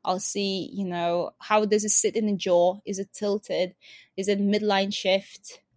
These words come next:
I can give you the least work for the ceramist, and also I can choose the structure. It means, like, "Oh, we can't do, like, tie base here. We need to do custom, custom design,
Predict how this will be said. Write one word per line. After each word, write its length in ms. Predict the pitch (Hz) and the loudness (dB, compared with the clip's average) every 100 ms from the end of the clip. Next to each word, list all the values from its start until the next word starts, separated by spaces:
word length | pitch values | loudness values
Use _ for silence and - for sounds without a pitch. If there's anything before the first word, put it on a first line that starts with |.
| - | -6
I 100 | - | -4
can 180 | 220 208 | -2 -2
give 200 | 226 226 | -2 -2
you 100 | 233 | -4
the 100 | 196 | -2
least 480 | 185 190 208 208 - | -4 -2 -2 -2 -4
work 320 | 185 190 208 | -4 -4 -4
for 140 | - 202 | -6 -10
the 80 | 190 | -8
ceramist, 580 | - 175 196 254 277 - | -6 -4 -4 -4 -8 -8
and 100 | 196 | -10
also 300 | - 208 220 | -6 -6 -6
I 40 | 208 | -8
can 260 | 190 185 _ | -8 -12 _
choose 260 | - 214 202 | -8 -8 -8
the 80 | |
structure. 540 | 196 - - 214 - 208 | -12 -8 -2 -2 -4 -6
It 180 | 170 196 | -6 -6
means, 240 | 196 196 | -6 -4
like, 140 | 190 196 | -4 0
"Oh, 80 | |
we 140 | 202 208 | 0 -2
can't 360 | - 220 233 | -4 -2 -2
do, 220 | 220 220 202 | -2 -2 -2
like, 320 | 190 185 - - - - | -2 -4 -6 -20 -20 -8
tie 200 | 220 233 | 0 0
base 260 | 214 202 202 | 2 -2 -2
here. 320 | 214 190 185 | -4 -2 -2
We 140 | 190 | -4
need 140 | 196 196 | -8 -8
to 100 | 196 | -8
do 240 | 202 196 | -6 -6
custom, 500 | 202 262 - 254 220 - _ - | -6 -8 -6 -8 -10 -12 _ -10
custom 280 | 226 - 214 | -8 -6 -6
design, 480 | 196 170 165 170 | -6 -6 -6 -6